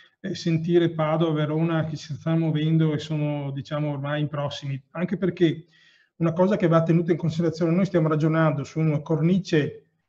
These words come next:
clinica che è circa tre, quattro anni in ritardo rispetto a quello che viene fatto nel mondo. Purtroppo dobbiamo renderci conto che è così, ma l'Italia parte tardi. Gli Stati Uniti è già ormai in pubblicazione lo,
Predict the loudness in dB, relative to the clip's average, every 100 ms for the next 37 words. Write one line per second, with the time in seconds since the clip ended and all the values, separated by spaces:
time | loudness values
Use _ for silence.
0 | _ _ _ _ 0 4 4 4 -2 0
1 | 0 2 0 0 0 2 2 2 2 0
2 | 0 0 2 2 2 2 0 0 0 0
3 | -2 -4 -2 -2 -2 -2 -2 -2 -2 -4
4 | -4 -4 -6 -6 -8 -8 -10 -10 -12 -18
5 | -14 -2 -2 -2 -8 -8 -6 -4 -4 -4
6 | -6 -10 -10 -10 -10 -10 -10 -12 -8 -8
7 | -8 _ _ _ _ -8 -6 -2 0 0
8 | 0 -4 -4 -8 -6 -4 -2 -2 -4 -6
9 | _ _ -10 -8 -6 0 2 4 2 0
10 | -4 -4 -6 -6 0 2 2 0 0 2
11 | 2 0 -2 -6 -4 0 0 0 -2 0
12 | 0 0 -4